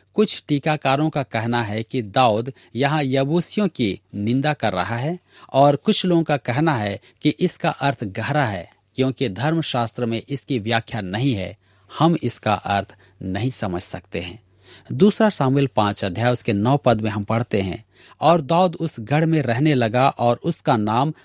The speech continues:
दाऊदपुर रखा। और दाऊद ने चारों ओर मिलो से लेकर भीतर की ओर शहर पनाह बनवाई।" दाऊद ने पहले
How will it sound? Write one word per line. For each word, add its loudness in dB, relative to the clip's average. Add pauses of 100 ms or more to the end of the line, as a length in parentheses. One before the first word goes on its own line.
(120)
दाऊदपुर 2
रखा। -2 (400)
और 6
दाऊद 2
ने 0 (100)
चारों 0 (140)
ओर 6 (260)
मिलो 4
से 0
लेकर 2
भीतर -2
की -4
ओर 2 (160)
शहर -2
पनाह -4
बनवाई।" -2 (280)
दाऊद 2
ने -2
पहले -2